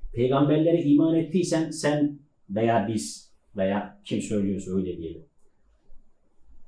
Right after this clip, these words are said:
Süleyman Aleyhisselam'a iman etmedik mi biz? İman ettiysek o zaman, e,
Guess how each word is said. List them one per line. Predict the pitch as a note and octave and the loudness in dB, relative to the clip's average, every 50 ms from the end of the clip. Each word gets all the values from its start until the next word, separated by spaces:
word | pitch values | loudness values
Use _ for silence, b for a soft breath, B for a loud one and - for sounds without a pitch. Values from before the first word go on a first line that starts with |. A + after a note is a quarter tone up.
| - - - - - | -20 -20 -20 -20 -20
Süleyman | - - - A2+ C3 C#3+ D3 E3 - - - | -20 -12 -2 2 2 4 4 2 0 -2 -2
Aleyhisselam'a | B2 A#2+ B2+ C3+ C3+ - - C3+ C3 C#3 C#3 C#3 C3+ - A2 | -2 0 0 0 0 -2 -2 -2 0 0 0 0 -2 -2 -2
iman | A2+ A#2 B2+ C3+ C#3+ | -2 0 0 0 0
etmedik | E3 - - C3 C3 G3+ - - | -2 -2 -2 0 0 0 0 0
mi | - A2 | -2 -2
biz? | B2 D3 D3 - - - - - _ - _ - - - - - _ _ _ - - | -2 -2 -4 -6 -10 -14 -20 -20 _ -20 _ -20 -20 -20 -20 -20 _ _ _ -4 2
İman | A#2 A#2+ B2+ D3 D3 D3+ | 4 6 8 10 10 10
ettiysek | D#3+ D#3 D3+ - G3+ - - F#3+ G3+ G3 - | 10 8 6 2 0 2 4 2 2 2 4
o | C3 C3+ | 6 8
zaman, | B2+ C#3+ D3 F3+ G#3 G#3+ - - - - - - b b b - | 8 8 8 8 4 2 -2 -6 -12 -18 -20 -20 b b b -4
e, | - G2+ - G3 - | 0 0 0 0 0